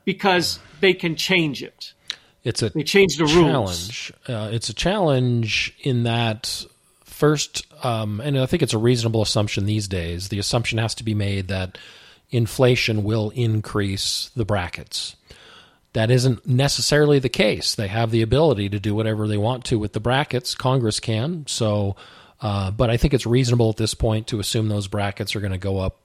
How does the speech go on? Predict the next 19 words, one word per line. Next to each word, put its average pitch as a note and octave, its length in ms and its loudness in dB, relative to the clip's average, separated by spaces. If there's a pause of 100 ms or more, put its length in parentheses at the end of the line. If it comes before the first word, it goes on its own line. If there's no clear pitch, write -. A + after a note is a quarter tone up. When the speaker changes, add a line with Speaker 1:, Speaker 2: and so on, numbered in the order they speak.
(120)
Speaker 2:
with F2+ 260 -6
inflation G2+ 560 -2
like F#2 300 -6
the G2 80 -4
regular G2 360 -6
income B2+ 300 -2
tax F2+ 300 -8
brackets F2 460 -10
as G2+ 180 -10
well. - 280 -6 (920)
The A2 120 -2
frustrating A#2 760 2
part - 540 -4 (120)
is A2+ 600 -2 (320)
the A2+ 200 0
amount A#2+ 520 2
of A#2+ 200 -6
the G#2 280 -4
increase C3+ 960 -2